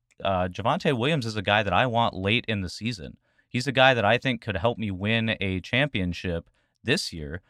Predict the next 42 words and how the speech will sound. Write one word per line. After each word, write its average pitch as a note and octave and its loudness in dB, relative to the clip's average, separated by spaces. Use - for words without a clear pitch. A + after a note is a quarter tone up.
because G#2+ 0
I A2 6
think B2+ -2
that G#2+ 0
he B2 -2
will G#2+ -2
start G#2 -2
to - -18
get G#2 -2
those F#2 0
bell G2 2
cow G2 2
reps F#2 0
at G2 2
the G2 -4
end A2+ 2
of F2+ -2
the - -12
year. A#1+ -16
So, G2 2
yeah, A#2+ 6
I, A#2+ 4
if - 0
I'm D3 6
a E3+ 0
contender, C#3+ -2
I'm, B2+ 4
I'm B2 2
circling G2 -4
him. D2 -12
If - 0
I'm A#2+ 6
a A2 4
rebuilder, A#2 0
I'm G#2 0
circling G2 -6
him. D#2 -12
This G2 -8
is A#2+ -6
just - -4
a G2 0
guy F#2 4